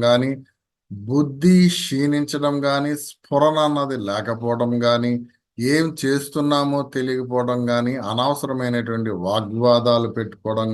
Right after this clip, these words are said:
కానీ, ఇటువంటివన్నీ జరగడానికి ఆస్కారం ఉంది. కాబట్టి భాగం త్రీలో మీరు ఇంపార్టెంట్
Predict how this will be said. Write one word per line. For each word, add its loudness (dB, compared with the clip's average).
కానీ, -4
ఇటువంటివన్నీ 4
జరగడానికి 0
ఆస్కారం -2
ఉంది. -4
కాబట్టి 0
భాగం 2
త్రీలో 2
మీరు -4
ఇంపార్టెంట్ 0